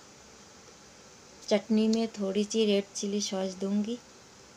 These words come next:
और दूँगी थोड़ी सी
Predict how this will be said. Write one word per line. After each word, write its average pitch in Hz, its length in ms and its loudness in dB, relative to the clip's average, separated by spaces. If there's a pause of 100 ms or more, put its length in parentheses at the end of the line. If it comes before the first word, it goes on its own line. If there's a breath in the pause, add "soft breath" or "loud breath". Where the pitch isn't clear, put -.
(3250)
और 190 200 4
दूँगी 202 340 2 (120)
थोड़ी 190 220 -2
सी 233 220 -6